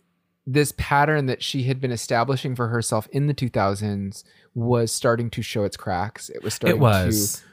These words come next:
Speaker 1: to w-, uh, run its course. Um, I will say that, you know, in contrast to what you're talking about with the nine Mariahs, the eighteen Mariah, the seventeen Mariahs, the original single, the original lead single from,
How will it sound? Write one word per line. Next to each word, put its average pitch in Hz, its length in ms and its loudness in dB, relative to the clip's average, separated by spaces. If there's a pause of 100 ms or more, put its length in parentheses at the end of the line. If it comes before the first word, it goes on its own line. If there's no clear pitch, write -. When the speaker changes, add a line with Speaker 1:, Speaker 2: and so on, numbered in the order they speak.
(140)
Speaker 1:
to 123 40 -12
w-, 123 240 0
uh, 107 180 4
run 113 200 -2
its - 140 -6
course. 110 640 -2 (360)
Um, 117 460 2 (320)
I 156 60 8
will 165 140 6
say 185 180 4
that, 151 300 4
you 143 80 0
know, 127 200 2
in 180 200 2
contrast 147 600 2
to 139 80 -4
what 127 80 2
you're 110 120 -2
talking 127 320 0
about 131 240 2
with - 220 -6
the 120 120 0
nine 117 320 0
Mariahs, 110 640 0
the 110 180 -6
eighteen 113 380 -4
Mariah, 101 420 -2
the 92 80 -8
seventeen 107 480 -4
Mariahs, 101 380 -4 (420)
the 147 160 2
original 156 480 4
single, 135 640 0
the - 120 0
original 160 260 2
lead 156 240 0
single 117 360 0
from, 127 420 0